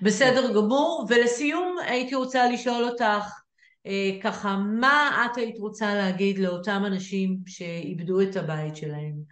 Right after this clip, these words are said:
Speaker 1: והם היום פליטים בארץ שלהם, והם צריכים להקים בית מחדש? ככה, מה הם עצות הזהב שתוכלי לתת להם?
Speaker 2: זה מאוד קשה, שאלה מאוד קשה, כי זה תלוי בבן אדם. יש לי חברים שאיבדו את הכל,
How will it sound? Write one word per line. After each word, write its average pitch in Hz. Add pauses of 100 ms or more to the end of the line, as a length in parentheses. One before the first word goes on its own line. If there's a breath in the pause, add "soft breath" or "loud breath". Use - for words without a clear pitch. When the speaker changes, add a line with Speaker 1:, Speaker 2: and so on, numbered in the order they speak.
(340 loud breath)
Speaker 1:
והם 180
היום 196
פליטים 190
בארץ 165
שלהם, 147 (460 loud breath)
והם 208
צריכים 226
להקים 196
בית 180
מחדש? 147 (340 loud breath)
ככה, 208
מה 254
הם 285
עצות 226
הזהב 202 (100)
שתוכלי 151
לתת 135
להם? 135 (240)
Speaker 2:
זה 147
מאוד 135
קשה, 143 (160)
שאלה 143
מאוד 156
קשה, - (140)
כי 139
זה -
תלוי 156
בבן 147
אדם. 139 (460 soft breath)
יש 175
לי 180
חברים 170
שאיבדו 160
את 156
הכל, 185